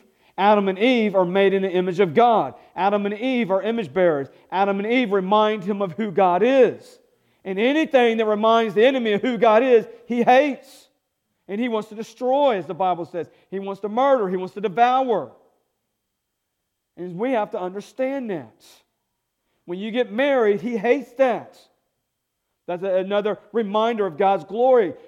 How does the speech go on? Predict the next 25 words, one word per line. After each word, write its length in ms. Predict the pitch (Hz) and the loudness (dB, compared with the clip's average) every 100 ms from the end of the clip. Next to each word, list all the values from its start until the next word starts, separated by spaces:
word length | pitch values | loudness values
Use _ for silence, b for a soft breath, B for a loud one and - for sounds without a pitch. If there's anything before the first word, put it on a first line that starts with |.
| - | -14
When 140 | 190 | -8
there's 200 | 202 202 _ | -8 -8 _
kids, 460 | - 302 302 240 160 | -6 -4 0 -2 -2
whether 220 | 196 190 | -4 -4
you 120 | 190 | -8
adopt 380 | 151 202 226 226 | -2 0 -2 -6
your 80 | 233 | -10
kids 260 | 262 247 | -8 -4
or 80 | 214 | -4
you're 160 | 202 196 | -2 -4
having 240 | 196 202 | -6 -8
kids 200 | 226 208 | -10 -10
through 160 | 233 196 | -12 -2
birth, 400 | 285 302 262 - B B | 4 6 4 -2 B B
it, 220 | 202 - - | -6 -4 -8
he 160 | 220 | -6
hates 400 | 208 233 277 - | 2 2 2 -4
it. 240 | 202 143 _ | -6 -6 _
It's 160 | 180 202 | -8 -4
a 40 | |
reminder 560 | 196 185 196 202 214 220 | -4 -4 -4 -4 -2 -2
of 80 | |
who 180 | 185 220 | -2 -2
God 280 | 202 214 214 | 2 2 2
is. 840 | 254 294 277 143 - - - _ | 0 0 -2 -4 -12 -20 -20 _